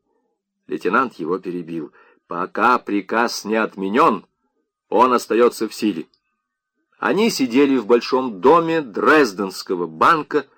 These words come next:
русские стреляли по зданию из четырех орудий. Одного угла дома уже не было. Фельдфебель Энгель говорил: «Защищаем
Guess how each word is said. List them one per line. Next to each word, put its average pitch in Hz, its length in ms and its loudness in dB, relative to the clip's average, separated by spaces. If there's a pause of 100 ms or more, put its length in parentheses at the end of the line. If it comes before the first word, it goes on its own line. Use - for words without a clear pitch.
(600)
русские 139 640 0
стреляли 110 480 -4
по 104 140 -4
зданию 98 400 -4
из 95 60 -8
четырех - 500 -4
орудий. 87 420 -6 (480)
Одного 95 360 -2
угла 107 300 0
дома 104 320 0
уже 104 260 -4
не 101 340 -2
было. 80 320 -4 (460)
Фельдфебель 104 720 -4
Энгель 104 560 -4
говорил: 87 440 -4 (360)
«Защищаем 175 880 0